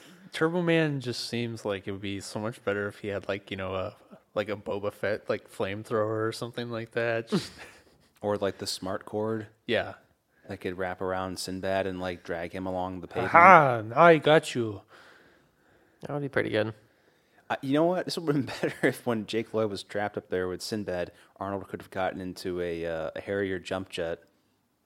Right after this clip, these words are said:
Speaker 2: And
Speaker 1: You're
Speaker 2: just,
Speaker 1: fired.
Speaker 2: yeah, just relived. <laughs> Just could have copied the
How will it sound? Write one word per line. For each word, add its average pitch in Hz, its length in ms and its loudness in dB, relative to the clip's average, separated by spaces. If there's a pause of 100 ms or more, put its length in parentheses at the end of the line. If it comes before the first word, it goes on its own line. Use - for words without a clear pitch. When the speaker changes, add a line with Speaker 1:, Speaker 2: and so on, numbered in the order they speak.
(200)
Speaker 2:
And - 80 -10
Speaker 1:
You're 120 200 -2
Speaker 2:
just, - 60 -12
Speaker 1:
fired. 120 580 2
Speaker 2:
yeah, 104 200 -4
just 87 300 -10
relived. 98 520 -6
<laughs> - 420 -20
Just - 240 -4
could - 180 -12
have - 80 -14
copied 98 420 -6
the 104 140 -4